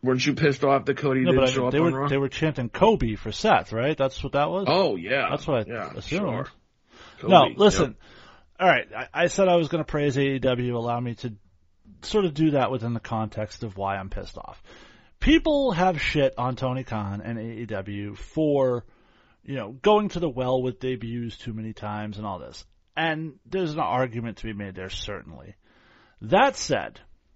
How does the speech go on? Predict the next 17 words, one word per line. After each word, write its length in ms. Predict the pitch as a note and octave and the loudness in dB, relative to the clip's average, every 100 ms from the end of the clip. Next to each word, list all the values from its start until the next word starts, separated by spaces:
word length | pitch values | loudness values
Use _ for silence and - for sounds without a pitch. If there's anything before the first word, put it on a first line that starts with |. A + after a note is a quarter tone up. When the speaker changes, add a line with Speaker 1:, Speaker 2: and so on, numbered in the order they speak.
| _ _ _ _ _ _ _ _ _ - | _ _ _ _ _ _ _ _ _ -4
Speaker 2:
when 260 | C#3+ F3 | 0 0
they 200 | C3 G3 | 0 0
promise 600 | - - D3 D3 G3 F#3+ - | 4 4 6 2 2 2 2
you 200 | G#3 F#3+ | -2 -4
that 160 | C#3 | -4
they're 200 | D3 D3+ | 0 0
gonna 220 | D3 D3 C3 | 2 0 0
have 480 | C3+ C#3+ D3+ D#3 - _ _ _ _ | 2 2 0 -2 -8 _ _ _ _
a 100 | D#3 | 0
new 200 | C3+ C3 | 2 0
talent, 480 | B2+ A2 G2 F2+ G2 | -4 -6 -6 -8 -6
when 140 | C3 | -4
they 180 | C3 F3 | 0 0
tease 760 | F#3+ - F#3 F3+ D#3+ C3 - - _ _ _ _ _ | -2 -4 -2 0 0 -2 -6 -18 _ _ _ _ _
a, 160 | - B2 B2 | -6 -4 -2
a 80 | C3+ | -2
debut 680 | C3 A#2+ G#2 A2 A2+ - | 0 -2 -2 -4 -4 -8